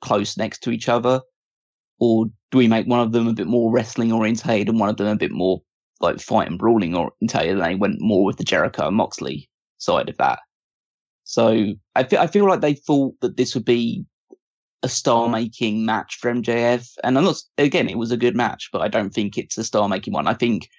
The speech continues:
they should have made this about M J F sneaking a victory out of Cody, even though Cody dominated the entire match. And you make the star-making match the next one where you actually go a bit more fifty-fifty, or you start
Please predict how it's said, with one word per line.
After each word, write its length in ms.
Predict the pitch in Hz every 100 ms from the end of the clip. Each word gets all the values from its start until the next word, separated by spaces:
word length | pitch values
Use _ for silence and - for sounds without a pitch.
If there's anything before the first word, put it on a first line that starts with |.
| _ _ -
they 80 | 120
should 100 | 113
have 100 | 120
made 260 | 127 113
this 260 | 120 120 -
about 400 | 104 107 107 90
M 140 | - 117
J 140 | 107
F 80 | 113
sneaking 400 | - 113 107 110
a 60 | 104
victory 380 | 101 - 110
out 140 | 98 -
of 100 | - _ _ -
Cody, 360 | - 110 98 98
even 480 | 87 78 73 98
though 120 | 101 110
Cody 400 | - 98 98 104
dominated 420 | 101 90 80 -
the 80 | 90
entire 340 | 101 90 90
match. 440 | 92 92 - - - _ _ _ _ -
And 120 | 113
you 60 |
make 160 | 226 190
the 60 | -
star-making 640 | - 110 104 107 - 110
match 500 | 95 95 - - - _ _ -
the 100 | 127
next 320 | 135 - -
one 300 | 78 69 76
where 320 | 69 64 64 -
you 160 | - -
actually 220 | - 110
go 180 | 104 92
a 60 | 101
bit 160 | 85 -
more 300 | 80 85 - -
fifty-fifty, 680 | - - - 110 - 95 87
or 180 | 90
you 140 | 107 -
start 380 | - 104 80